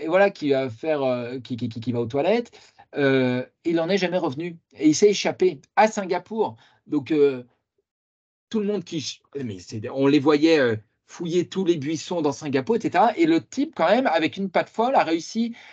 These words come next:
à traverser à la nage le petit détroit qui sépare Singapour au nord de la Malaisie.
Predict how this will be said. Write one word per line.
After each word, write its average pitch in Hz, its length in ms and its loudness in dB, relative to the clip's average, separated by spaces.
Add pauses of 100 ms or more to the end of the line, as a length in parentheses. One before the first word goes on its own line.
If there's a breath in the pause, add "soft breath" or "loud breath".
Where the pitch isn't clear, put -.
(220 loud breath)
à 165 140 -2
traverser 226 500 0
à 180 60 0
la 170 80 -2
nage 180 220 -2
le 147 100 -6
petit - 180 -12
détroit 196 320 -4
qui - 120 -20
sépare - 340 -6
Singapour 156 560 -2
au 143 80 4
nord 151 260 -2
de 139 100 4
la 135 120 2
Malaisie. 131 500 -2